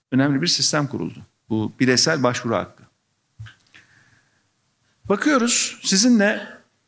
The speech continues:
e, neredeyiz şu anda, bu uygulama nasıl diye baktığımızda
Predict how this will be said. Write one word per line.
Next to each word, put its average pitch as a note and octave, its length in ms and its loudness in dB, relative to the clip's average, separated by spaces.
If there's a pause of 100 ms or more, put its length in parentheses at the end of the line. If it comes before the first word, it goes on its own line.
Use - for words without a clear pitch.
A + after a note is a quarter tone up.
(760)
e, D3 380 2 (1040)
neredeyiz D#3 1120 0
şu - 240 0
anda, A#2 440 2
bu D3 160 2
uygulama D3 360 4
nasıl F3 240 2
diye B2+ 180 2
baktığımızda A2+ 800 -2